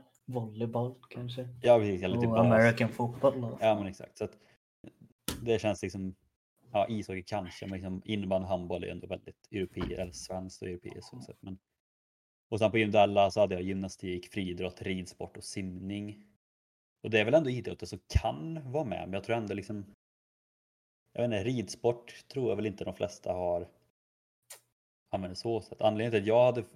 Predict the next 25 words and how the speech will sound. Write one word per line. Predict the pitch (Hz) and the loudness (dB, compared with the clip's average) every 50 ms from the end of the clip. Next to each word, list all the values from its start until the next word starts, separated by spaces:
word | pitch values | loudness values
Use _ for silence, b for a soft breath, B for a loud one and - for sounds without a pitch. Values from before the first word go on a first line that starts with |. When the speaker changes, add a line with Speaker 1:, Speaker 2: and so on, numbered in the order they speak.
| - 107 107 | -10 -6 -4
Speaker 2:
ridsport | 104 98 92 - - 104 104 - - | -2 -2 -4 -6 -6 -6 -6 -4 -4
var | 92 87 87 | -6 -6 -4
för | - 92 | -6 -8
att, | - _ - - _ _ _ | -10 _ -20 -20 _ _ _
alltså | - 104 104 | -6 -6 0
de | 104 113 113 117 | 0 0 0 2
idrotterna | 123 117 107 98 - 104 101 104 | 0 0 -2 -2 -4 -4 -4 0
jag | 101 107 107 | 2 2 2
valde | 117 117 107 98 92 92 87 | 4 2 2 2 -2 -6 -4
var | 92 87 87 - | -2 -2 -2 -2
för | - 90 | -4 -10
att | - _ - - _ _ _ _ _ _ _ _ _ _ _ _ _ | -10 _ -20 -20 _ _ _ _ _ _ _ _ _ _ _ _ _
de | 107 104 98 | -2 -2 -2
fyra | - - 110 104 95 101 | 0 0 0 2 2 2
lagidrotterna | 110 110 104 95 95 95 92 92 - - 107 101 | 2 2 2 2 0 -2 -4 -6 -6 -6 -6 -4
och | 101 | -4
de | 95 95 | -4 -4
fyra, | - 104 95 92 90 90 92 - _ _ _ - | -4 -6 -6 -4 -6 -6 -8 -10 _ _ _ -8
fyra | 110 101 95 | -4 -4 -4
individuella | 92 92 92 98 92 92 101 101 | -4 -2 0 0 0 0 0 -2
idrotterna | 104 98 95 95 - - 92 90 | -4 -4 -6 -8 -8 -8 -10 -6
var | 87 92 90 | -4 -4 -4
bland | 92 95 90 90 87 | -4 -4 -6 -6 -6
de | 92 87 87 - _ _ | -8 -10 -10 -14 _ _
största, | - - - - 92 - - - - _ 87 87 85 | -20 -10 -6 -6 -6 -6 -8 -14 -8 _ -4 -4 -4